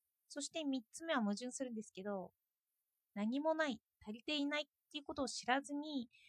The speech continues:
自らに満足している人です。この人は、あの、神様や何か追求する人からすれば困り、困りものなんですよね。それは知や美を自分の基準にまでしか理解してくれていないから。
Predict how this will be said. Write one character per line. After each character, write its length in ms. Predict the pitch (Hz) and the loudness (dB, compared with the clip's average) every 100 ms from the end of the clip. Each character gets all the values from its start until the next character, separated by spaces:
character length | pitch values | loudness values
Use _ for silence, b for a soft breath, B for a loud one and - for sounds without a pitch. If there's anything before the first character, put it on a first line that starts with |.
| b 320 | b -10
自 220 | 302 285 | -8 -4
ら 180 | 262 269 | 0 4
に 220 | 277 269 | 4 4
満 220 | 196 233 294 | 2 0 0
足 220 | - 240 | -8 -8
し 80 | - | -6
て 100 | 208 | -4
い 80 | 208 | -4
る 80 | 202 | -4
人 160 | - | -8
で 140 | 165 156 | -12 -12
す。 120 | - _ _ _ _ _ _ _ _ _ - _ _ _ _ _ | -18 _ _ _ _ _ _ _ _ _ -20 _ _ _ _ _
こ 120 | 277 | 0
の 120 | 330 | 0
人 200 | 330 277 | 0 4
は、 420 | 254 254 240 208 - _ _ _ | 8 10 8 6 -2 _ _ _
あ 80 | 233 | -6
の、 100 | 220 | -6
神 260 | 226 269 - | -2 -4 0
様 240 | 233 214 | 2 4
や 340 | 220 233 220 | 4 4 4
何 140 | 220 233 | 2 -4
か 100 | 208 | -8
追 160 | - 262 - | -12 -12 -2
求 140 | 277 | -2
す 120 | 285 | -2
る 120 | 285 285 | -6 -4
人 180 | - | -6
か 160 | 320 294 | 0 4
ら 240 | 294 294 | 8 6
す 100 | 277 - | 4 0
れ 80 | |
ば 200 | 220 226 - - | 4 4 2 0
困 180 | 214 226 | 2 2
り、 140 | 226 _ _ | 0 _ _
困 240 | 202 214 262 | -2 0 2
り 80 | |
も 140 | 285 294 | 0 0
の 180 | 285 - - | 0 -2 -2
な 140 | 247 | 0
ん 60 | 226 | 0
で 60 | 180 | -2
す 100 | 175 | -4
よ 60 | |
ね。 180 | 214 277 _ _ _ _ _ _ _ _ _ | -4 -6 _ _ _ _ _ _ _ _ _
そ 140 | - | 2
れ 100 | 285 | 4
は 280 | 294 302 269 - | 8 8 8 4
知 160 | - 294 | -2 0
や 100 | 254 | 2
美 180 | 254 | 0
を 200 | 240 240 | 2 2
自 180 | 202 208 | 0 -2
分 160 | 226 269 | -2 0
の 100 | 285 | 0
基 160 | 277 | -4
準 180 | 277 294 | -4 -4
に 100 | 320 | -2
ま 120 | 302 | -2
で 80 | 233 | -2
し 100 | 220 | -2
か 200 | - 196 | 0 0
理 100 | 185 | -2
解 220 | - 254 214 | 0 0 0
し 80 | |
て 80 | - | -6
く 120 | - | -6
れ 100 | 202 | -6
て 120 | 208 208 | -4 -6
い 160 | - | -4
な 100 | 202 | -2
い 60 | 233 | -2
か 120 | 202 | -4
ら。 120 | 170 | -6